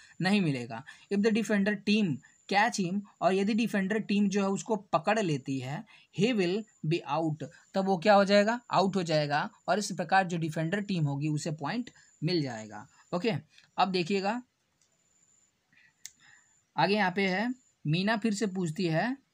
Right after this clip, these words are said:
मीना यहाँ पे दिखाई नहीं दे रहा है तो मैं थोड़ा सा कोशिश करता हूँ कपड़ों को दिखाई दे दे,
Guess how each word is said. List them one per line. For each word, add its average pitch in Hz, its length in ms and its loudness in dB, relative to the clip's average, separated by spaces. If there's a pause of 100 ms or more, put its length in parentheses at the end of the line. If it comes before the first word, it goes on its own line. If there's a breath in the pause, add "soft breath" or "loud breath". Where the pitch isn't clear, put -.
(160)
मीना 165 420 -2
यहाँ 143 280 -6
पे 170 80 -6
दिखाई 170 300 -4
नहीं 180 120 -8
दे 135 100 -6
रहा 131 120 -4
है 180 120 -2
तो 190 220 -8
मैं 151 260 -8
थोड़ा 156 200 -4
सा 160 120 -8
कोशिश 156 340 -10
करता 147 260 -10
हूँ 156 120 -6
कपड़ों 147 280 -12
को 151 80 -4
दिखाई 131 320 -8
दे 139 180 -8
दे, 190 200 -8